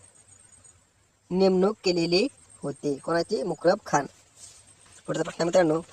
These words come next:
औरंगजेबाचा सरदार मुक्रब खान याने छत्रपती संभाजी महाराज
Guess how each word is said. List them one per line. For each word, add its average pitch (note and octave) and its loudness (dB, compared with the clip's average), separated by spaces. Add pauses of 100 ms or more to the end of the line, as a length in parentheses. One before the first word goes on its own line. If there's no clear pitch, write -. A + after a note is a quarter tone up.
(2250)
औरंगजेबाचा A#3 10
सरदार F#3+ 4 (280)
मुक्रब A3 8
खान G3+ 6
याने F#3+ 4
छत्रपती C4 2
संभाजी F#3 4
महाराज F#3+ 6